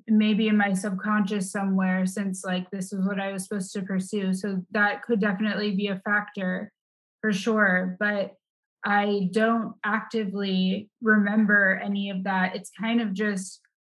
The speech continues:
you know, if you just, what I do is I have to not think about how is this gonna sound to everyone else? Uh, is this gonna put off what I'm trying to put off?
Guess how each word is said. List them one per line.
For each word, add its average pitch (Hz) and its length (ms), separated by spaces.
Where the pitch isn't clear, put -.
you 214 100
know, 220 380
if 214 180
you 233 200
just, 214 460
what 240 200
I 262 240
do 240 400
is 214 400
I 220 60
have 262 320
to 233 240
not 214 480
think 240 180
about 202 400
how 247 260
is 226 120
this 226 200
gonna 233 180
sound 214 380
to 214 200
everyone 214 540
else? 202 460
Uh, 214 240
is 202 120
this 247 220
gonna 226 420
put 247 140
off 240 340
what 240 120
I'm 220 140
trying 233 380
to 233 120
put 226 260
off? 233 300